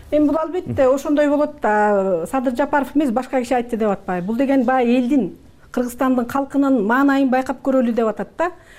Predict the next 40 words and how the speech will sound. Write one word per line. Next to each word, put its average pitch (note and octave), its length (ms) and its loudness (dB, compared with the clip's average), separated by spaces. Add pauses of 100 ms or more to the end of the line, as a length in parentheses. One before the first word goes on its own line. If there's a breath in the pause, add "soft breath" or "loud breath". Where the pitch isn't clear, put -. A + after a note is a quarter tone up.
(120)
Ушундай C4 400 0
аракет B3+ 280 -2
кылып B3 220 -6
көрсөк, B3 220 -2
эл C4 160 2
кандай C#4 260 2
кабыл B3+ 260 0
алат A3+ 220 -2
болду A#3+ 220 0
экен B3+ 180 -2
деген A#3 240 2
биринчи, C4 500 0
мындайча A3+ 300 -2
айтканда, G#3 320 -4
чалгын A#3 420 -2
да D4+ 100 0
булчу. A3 380 -6 (520 loud breath)
Анан C#4 380 4
көрүштү D4+ 480 2
элдин A#3 320 -2
маанайын. G3 380 -4
Эми A#3+ 80 0
мындан C4 260 0
аркы B3+ 160 -4
аракет A#3 560 -2
кандай B3+ 300 0
болушу B3+ 240 0
мүмкүн? C4+ 260 0 (240 loud breath)
Албетте A3 800 0
түз B3 160 -2
келе A#3+ 220 2
албайт. G#3+ 320 -4 (340 loud breath)
Соттук C4 400 -4
иштер, A#3+ 460 0
э, G#3 500 -2
жыйырма B3+ 320 0
жылдан A#3+ 320 -2
ашык A#3+ 200 -4 (120)
мөөнөткө B3 500 0
кесилген, A#3+ 540 0